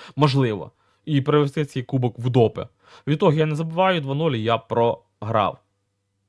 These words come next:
І все. І все, і все, і все. Як би ти не хотів пар-, ти понімаєте, коли ти, коли соп грає в доти, коли в сопа швидкий геймплей, ти нічого йому не можеш зробити. Яким би там кібером не був, бо якби ти швидко не підключився,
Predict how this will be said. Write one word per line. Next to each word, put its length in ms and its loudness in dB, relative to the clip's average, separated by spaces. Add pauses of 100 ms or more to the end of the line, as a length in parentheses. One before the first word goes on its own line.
(760)
І 60 -10
все. 300 -2 (500)
І 40 -12
все, 300 -6 (220)
і 80 -12
все, 340 -2 (120)
і 40 -12
все. 200 -4
Як 220 0
би 80 -6
ти 100 -16
не 60 -4
хотів 320 -10
пар-, 300 -4
ти 100 -2
понімаєте, 420 0 (280)
коли 220 8
ти, 340 2 (440)
коли 380 4 (240)
соп 260 0
грає 220 6
в 80 0
доти, 300 4
коли 280 2
в 100 -2
сопа 360 -2
швидкий 360 -4
геймплей, 340 0
ти 120 -8
нічого 240 -2
йому 220 0
не 80 -2
можеш 200 -2
зробити. 320 -2
Яким 180 -6
би 80 -6
там 140 -6
кібером 400 -2
не 60 0
був, 140 -2
бо 160 0
якби 200 0
ти 140 -4
швидко 380 -6
не 100 -4
підключився, 540 -8